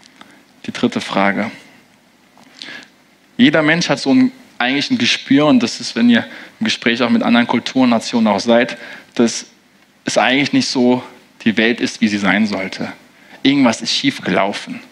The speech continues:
Und da gibt's in den verschiedensten Philosophien und Religionen auch verschiedene Antwortmöglichkeiten. Wir leben also, das können wir, glaube ich, in dieser Corona-Zeit nochmal besonders festhalten,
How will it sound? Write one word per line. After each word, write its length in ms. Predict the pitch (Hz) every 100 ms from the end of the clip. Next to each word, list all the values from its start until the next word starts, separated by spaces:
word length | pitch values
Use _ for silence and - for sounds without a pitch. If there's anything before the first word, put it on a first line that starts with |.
| _ _ _ _ _ - _
Und 100 | -
da 140 | 101 104
gibt's 300 | 117 - - -
in 80 | 110
den 140 | 104
verschiedensten 580 | - 110 - 120 - 113
Philosophien 760 | - 107 104 107 98 - 170
und 120 | 120 107
Religionen 540 | 107 107 107 120 123 - - -
auch 140 | - 104
verschiedene 680 | - 107 - 120 120 117 107 - -
Antwortmöglichkeiten. 1200 | - 123 123 104 104 104 - - - 101 98 - - - - _ _ _ _ - - - -
Wir 80 |
leben 240 | 110 143 147
also, 360 | 135 139 151
das 180 | 139 123
können 180 | - 123
wir, 80 | 120
glaube 240 | 120 117
ich, 160 | 113 -
in 80 | 117
dieser 200 | 110 110
Corona-Zeit 600 | - 110 117 117 - 117
nochmal 180 | 113 107
besonders 400 | 104 113 123 -
festhalten, 540 | 120 113 - 107 104